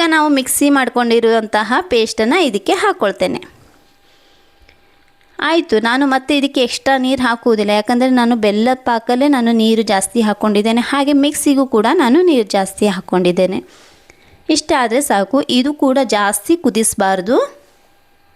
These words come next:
ಒಂದು ಕುದಿ ಇದ್ದರೆ ಸಾಕು. ಈ ಚಾನಲನ್ನು ಲೈಕ್ ಮಾಡಿ, ಹಾಗೆ ಸಬ್ಸ್ಕ್ರೈಬ್ ಮಾಡ್ಕೊರಿ, ಹಾಗೆ ಕಾಮೆಂಟ್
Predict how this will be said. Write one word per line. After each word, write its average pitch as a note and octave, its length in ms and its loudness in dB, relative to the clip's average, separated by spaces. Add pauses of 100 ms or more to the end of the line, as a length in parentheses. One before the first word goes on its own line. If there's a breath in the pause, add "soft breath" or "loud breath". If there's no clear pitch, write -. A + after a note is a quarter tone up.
(2250 loud breath)
ಒಂದು F#4+ 240 2 (100)
ಕುದಿ A#3+ 220 2 (100)
ಇದ್ದರೆ A#3 200 0 (140)
ಸಾಕು. A3 360 0 (1160 loud breath)
ಈ - 20 4 (140)
ಚಾನಲನ್ನು E4+ 480 2 (100)
ಲೈಕ್ C#4 240 0 (120)
ಮಾಡಿ, C#4+ 260 0
ಹಾಗೆ A#3 260 0
ಸಬ್ಸ್ಕ್ರೈಬ್ D#4 480 -2
ಮಾಡ್ಕೊರಿ, C4 400 0 (140)
ಹಾಗೆ G#3 200 0 (120)
ಕಾಮೆಂಟ್ E4+ 300 0